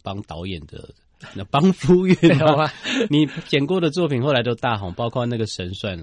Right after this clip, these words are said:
Speaker 1: 后来也衍生成通灵少女的这样的一个影集哈。
Speaker 2: 嗯。嗯。
Speaker 1: 所以等于是你前面的养成虽然是在广电系，但你也去修了很多电影系专业的课程。
Speaker 2: 嗯。
Speaker 1: 然后加上你后来什么类型都不排拒，都剪，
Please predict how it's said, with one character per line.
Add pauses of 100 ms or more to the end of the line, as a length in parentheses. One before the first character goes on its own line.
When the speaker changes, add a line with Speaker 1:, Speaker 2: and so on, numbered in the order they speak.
(100)
Speaker 1:
后
来
也
衍
生
成
通
灵
少
女
的
这
样
的
一
个
影
集
哈。
Speaker 2:
嗯。
嗯。 (240)
Speaker 1:
所
以
等
于
是
你
前
面
的
养
成
虽
然
是
在
广
电
系，
但
你
也
去
修
了
很
多
电
影
系
专
业
的
课
程。 (240)
Speaker 2:
嗯。
Speaker 1:
然
后
加
上
你
后
来
什
么
类
型
都
不
排
拒，
都
剪，